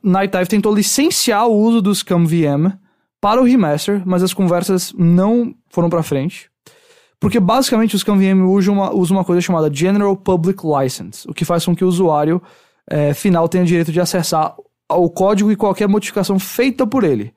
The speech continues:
E aí isso impossibilita que a Night Dive lance o jogo, especificamente o remaster no caso, nos consoles, porque não pode dar acesso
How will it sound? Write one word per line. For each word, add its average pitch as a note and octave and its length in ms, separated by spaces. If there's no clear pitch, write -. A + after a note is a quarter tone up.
E A3 100
aí A3 240
isso A#3 160
impossibilita A#3 1040
que G3 100
a F#3 40
Night F3 240
Dive F3 300
lance F3+ 380
o F3+ 60
jogo, E3+ 300
especificamente G#3 920
o F3 60
remaster D3 400
no D3 80
caso, D3+ 340
nos F#3+ 300
consoles, F3 520
porque D#3 280
não E3+ 120
pode D#3 240
dar E3 120
acesso F3 600